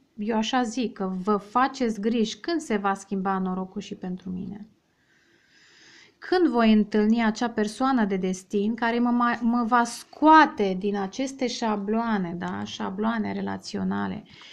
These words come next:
Și voi descoperi iar încredere în mine și vo-, mă voi bucura de, de soare, de dragoste, da? De cupe, de adevăr.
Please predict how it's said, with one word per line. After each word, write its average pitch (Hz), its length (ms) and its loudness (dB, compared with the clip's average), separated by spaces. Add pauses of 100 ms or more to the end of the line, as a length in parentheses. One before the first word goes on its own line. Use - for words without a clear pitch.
(180)
Și - 240 -6
voi 247 240 0
descoperi 254 720 0
iar 254 340 2
încredere 214 580 0
în 202 100 -2
mine 214 260 4
și 208 180 -6
vo-, 214 200 -4
mă 208 140 0
voi 208 180 0
bucura 208 760 -2 (600)
de, - 420 -2 (1000)
de 214 200 -2
soare, 226 560 2
de 185 140 -2
dragoste, 196 680 -2
da? 208 200 -2
De 190 160 -4
cupe, - 680 -10 (2000)
de 226 140 2
adevăr. 214 840 2